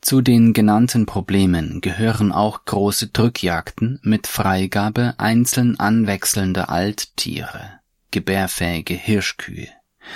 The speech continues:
wodurch der Muttertierschutz gefährdet oder billigend übergangen wird.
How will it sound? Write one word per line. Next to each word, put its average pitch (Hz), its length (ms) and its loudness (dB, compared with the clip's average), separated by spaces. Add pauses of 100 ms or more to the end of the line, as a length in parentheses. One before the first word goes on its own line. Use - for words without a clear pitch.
(140)
wodurch 113 480 2
der 95 240 0
Muttertierschutz - 1000 -2
gefährdet 95 720 -4
oder 113 200 0
billigend 95 580 0
übergangen 85 560 -2
wird. - 320 -18